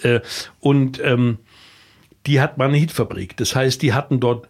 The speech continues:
eine eigene Houseband, die auf den Alben die Musik gemacht hat, ja. Die hatten Songwriter,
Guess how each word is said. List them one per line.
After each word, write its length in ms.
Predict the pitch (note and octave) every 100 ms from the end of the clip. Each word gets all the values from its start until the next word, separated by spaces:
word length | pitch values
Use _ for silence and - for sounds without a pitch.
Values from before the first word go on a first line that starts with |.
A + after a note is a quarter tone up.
| -
eine 160 | A#2+ A2
eigene 400 | A#2 B2 B2+ A#2
Houseband, 680 | B2+ A#2+ - G2+ E2 - C3
die 80 |
auf 100 | G#2+
den 180 | - A#2+
Alben 500 | - C3 C3 A#2+ G#2+ -
die 80 |
Musik 320 | A#2 A#2 - B2+
gemacht 400 | G2+ E2+ - -
hat, 180 | E2+
ja. 180 | G#2 A#2
Die 140 | B2+ A#2
hatten 220 | A#2 B2+
Songwriter, 800 | - B2+ A#2 F#2 E2 D2+ -